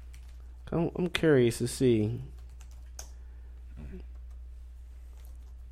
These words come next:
'Cause you gotta think, Taiwan. 'Cause even, even the kids that do come out in the second round who bet on themselves,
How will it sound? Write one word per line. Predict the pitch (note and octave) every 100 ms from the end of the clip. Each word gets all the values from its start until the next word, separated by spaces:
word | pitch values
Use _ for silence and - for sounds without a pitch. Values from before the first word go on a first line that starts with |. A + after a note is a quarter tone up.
| - - - - - - - -
'Cause | D#3
you | A#3+
gotta | D#4 -
think, | A3+ G#3 F#3
Taiwan. | F3+ D#3+ D#3+ E3 - - - - - - - - -
'Cause | D#3+
even, | A#3 A#3+ A#3
even | - B3+ A#3+
the |
kids | G#3+ B3 A3 A3
that | G3
do | G3 G#3+
come | A3 G3+
out | G3 G3+ - - - -
in | F3
the | F3
second | - G#3 G3
round | F3+ F#3 F#3+ F#3+
who | E3
bet | C3+ E3
on | F#3+
themselves, | G3 F#3+ - F#3+ G3 F#3+ -